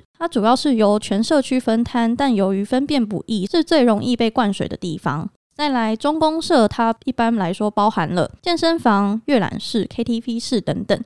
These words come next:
它是一般人认知的公设。由于全社区的户数分摊坪数，所以每户分摊到的是有限的。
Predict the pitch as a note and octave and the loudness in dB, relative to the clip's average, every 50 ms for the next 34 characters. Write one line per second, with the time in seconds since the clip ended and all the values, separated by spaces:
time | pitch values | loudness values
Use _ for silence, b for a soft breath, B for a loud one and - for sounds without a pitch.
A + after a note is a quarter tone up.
0 | - _ _ D4+ C#4+ - - D#4+ D#4 - D#4 D4+ D#4 D4 A#3 G#3 G3+ G#3 B3+ C4+ | -12 _ _ -8 -6 -4 -4 -4 0 2 2 2 4 4 4 4 4 2 2 4
1 | A#3+ A#3 - - G#3+ G#3+ G#3+ G3+ F#3+ E3 - G3+ - - G#3 G#3 A3+ A3+ - C#4 | 2 2 2 0 -2 0 0 2 2 2 0 -2 -2 -2 -2 -2 -2 0 2 2
2 | - - - - _ _ B3 C4 D4 D#4 D#4 D#4 D#4 - - B3+ A#3+ C4 - - | 2 2 0 -6 _ _ -2 0 0 2 2 0 0 0 0 0 0 0 0 2
3 | D4+ C4+ B3 - C#4 C4 B3 A3+ A3+ C#4 B3 A#3+ A#3 - C4+ B3 A3 G#3+ - C4 | 0 0 0 -2 -2 0 0 0 0 -2 -2 -2 -2 0 0 0 0 0 0 -2
4 | C#4 - D4+ C#4+ C#4+ - A#3 F#3+ F#3+ G3+ - - B3 G#3 G3 - - C4 C#4 D4 | -2 0 -2 -4 -2 -2 -4 -4 -4 -4 -2 0 0 0 0 0 0 0 0 2
5 | D#4 C4+ G3 D#3+ F#3 - - C#4 A#3+ A#3+ - - B3 A#3+ B3 - C4+ B3+ C4 C4+ | 0 0 0 -2 -2 0 0 0 0 0 -2 -2 -2 -2 -2 0 -2 0 0 2
6 | C4 A3 F#3 E3+ - - - - C#4+ A3 D#3+ - - - - A3 - - - - | 0 2 2 0 -2 -2 -2 -2 -2 -2 -2 -2 -6 -4 -4 -4 -4 -6 -10 -10
7 | - | -12